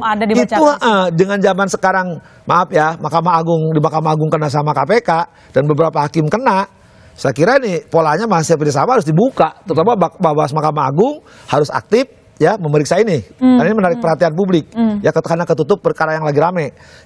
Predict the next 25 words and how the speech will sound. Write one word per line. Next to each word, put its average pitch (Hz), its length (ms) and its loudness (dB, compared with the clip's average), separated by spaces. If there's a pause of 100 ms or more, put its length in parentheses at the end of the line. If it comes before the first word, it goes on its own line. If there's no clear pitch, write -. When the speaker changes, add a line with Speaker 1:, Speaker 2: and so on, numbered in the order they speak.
Speaker 2:
Kedua, 180 400 2 (380)
L 151 180 0
P - 80 -4
S 160 80 0
K 277 160 0
juga 165 240 0
harus 180 80 -6
aktif. 233 640 0
Ini 156 80 2
Speaker 1:
Oke. 214 160 4
Speaker 2:
kan - 80 2
harus, 175 140 -2
jangan 175 260 0
misalkan 175 300 0 (340)
diam 147 320 2
saja. 240 320 2
Ini 240 160 -4
kan 330 160 0
jelas 226 320 2 (240)
ya, 226 240 0
karena 196 240 -4
pengumpulan 196 720 0 (220)
investasi 180 640 0 (240)
dari 156 160 0
masyarakat 165 440 0